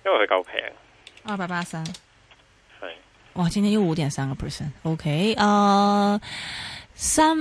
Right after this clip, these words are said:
Speaker 2: 呃，它是港交所。
Speaker 1: 不過都係嗰句，你唔好跟我買，
Speaker 2: 嗯。
Speaker 1: 你都係買返三桶油算啦，你哋。
Speaker 2: <laughs> OK，買了港交所即月的三百，三百元 call，十五塊錢，什麼未沽？
Speaker 1: 嗯，其實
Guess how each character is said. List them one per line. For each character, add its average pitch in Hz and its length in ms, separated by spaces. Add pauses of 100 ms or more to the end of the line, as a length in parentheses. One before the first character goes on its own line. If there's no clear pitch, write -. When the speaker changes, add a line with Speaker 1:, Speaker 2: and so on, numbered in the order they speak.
(160)
Speaker 2:
呃， 214 220
它 285 180
是 277 140
港 185 240
交 262 220
所。 143 80
Speaker 1:
不 151 80
過 - 20
都 110 60
係 - 20
嗰 101 160
句， 107 160
你 101 140
唔 92 80
好 92 60 (100)
跟 98 100
我 92 60
買， 90 180
Speaker 2:
嗯。 90 80
Speaker 1:
你 92 60
都 110 80
係 98 80
買 87 120
返 92 160
三 92 160
桶 87 160
油 80 200
算 85 160
啦， 82 60 (120)
你 80 60 (1300)
哋。 - 0
Speaker 2:
<laughs> 226 60
OK， 240 420 (320)
買 214 220
了 233 180 (160)
港 190 220
交 269 200
所 196 300
即 214 400
月 254 220
的 202 120
三 269 320
百， 156 240 (440)
三 269 260
百 214 140
元 156 240
call， 233 340 (100)
十 - 240
五 220 140
塊 170 220
錢， 139 320
什 165 180
麼 185 220
未 202 220
沽？ 202 220 (1500)
Speaker 1:
嗯， 120 480 (160)
其 - 120
實 120 300